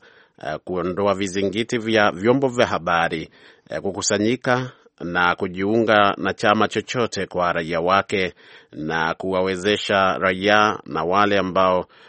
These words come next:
hawaheshimu haki za kuandamana waweze kufanya hivyo, eh, kwa amani na kuhakikisha kwamba vyombo vya usalama vinawajibishwa, eh, kwa vitendo vya unyanyasaji.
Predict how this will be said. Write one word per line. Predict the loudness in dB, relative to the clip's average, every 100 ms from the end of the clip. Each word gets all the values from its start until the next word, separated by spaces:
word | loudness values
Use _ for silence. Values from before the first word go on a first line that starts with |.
| _
hawaheshimu | -4 0 0 0 -2 0 2 2
haki | 2 -2 -2 -6 -6 -6
za | -4 -4
kuandamana | -4 -2 0 0 0 2 2 0 -4 _ -20 -20 _
waweze | -2 0 0 0 -4
kufanya | -4 -2 2
hivyo, | 2 2 -2 -6 _ -20 -10
eh, | -6 -4
kwa | 2 2
amani | 4 2 2 0
na | -4 -6
kuhakikisha | -6 -6 -8 -8 -6 -6
kwamba | -6 -6 -4
vyombo | -4 -4
vya | -4 -4
usalama | -4 0 0 2 0 -2 -6
vinawajibishwa, | -4 -2 -2 -2 -4 -4 -4 -2 0 -2 -6 -20 -20 -8
eh, | -6 -4 -2
kwa | -2
vitendo | -2 -6 -4 -4 -4 -6 -6 -10
vya | -10 -6 -6
unyanyasaji. | -6 -6 -6 -6 -2 0 0 -6 -10